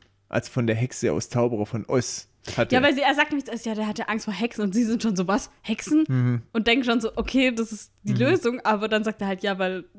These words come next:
Speaker 2: Zauberer of Oz halt im Fernsehen lief", so.
Speaker 1: Mhm. Heißt es Zauberer von,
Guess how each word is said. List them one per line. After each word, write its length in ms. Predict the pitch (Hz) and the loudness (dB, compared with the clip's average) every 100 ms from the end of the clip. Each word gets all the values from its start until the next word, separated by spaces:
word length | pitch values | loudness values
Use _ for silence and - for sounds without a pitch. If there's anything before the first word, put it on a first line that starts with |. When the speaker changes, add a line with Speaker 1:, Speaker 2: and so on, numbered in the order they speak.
| 196 | -16
Speaker 2:
Zauberer 380 | - 196 190 190 | -2 -2 0 -4
of 140 | 185 - | -6 -6
Oz 360 | 196 - - 180 | -6 -6 -14 -8
halt 220 | 185 175 | -6 -6
im 60 | 175 | -8
Fernsehen 340 | 180 170 175 | -8 -6 -8
lief", 220 | 170 170 | -10 -16
so. 140 | - 127 | -6 -4
Speaker 1:
Mhm. 220 | 117 117 - - - - _ - _ 247 269 - - - _ _ - | -2 -6 -10 -16 -16 -20 _ -20 _ -18 -18 -20 -20 -20 _ _ -4
Heißt 160 | 120 | -4
es 80 | - | -2
Zauberer 520 | 135 123 113 113 - - _ _ _ - | 0 0 2 0 0 -4 _ _ _ -20
von, 540 | - - 135 175 196 | -14 -2 0 0 -4